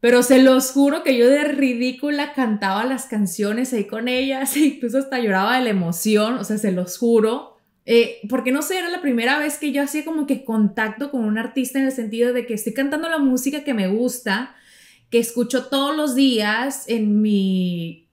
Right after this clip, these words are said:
¿qué, qué era? Ni siquiera era juventud, tenía como trece años. Em, en mi pubertad, por decirlo así.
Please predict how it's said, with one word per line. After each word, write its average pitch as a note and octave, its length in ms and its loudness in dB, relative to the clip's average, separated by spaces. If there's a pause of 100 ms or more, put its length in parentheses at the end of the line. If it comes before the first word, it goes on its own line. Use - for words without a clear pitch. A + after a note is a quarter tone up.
(140)
¿qué, G#3 220 -6
qué A#3 180 0
era? E3+ 160 -4
Ni E3+ 120 -4
siquiera G3 320 -8
era D#4 140 -4
juventud, G#3 400 -2
tenía E3+ 220 -8
como G#3 180 -6
trece E3+ 320 -8
años. E3+ 420 -12 (400)
Em, F#3+ 480 0
en A#3+ 120 6
mi C4+ 80 12
pubertad, A3 560 6 (200)
por F#3 140 -8
decirlo F#3+ 380 -2
así. B3+ 500 -6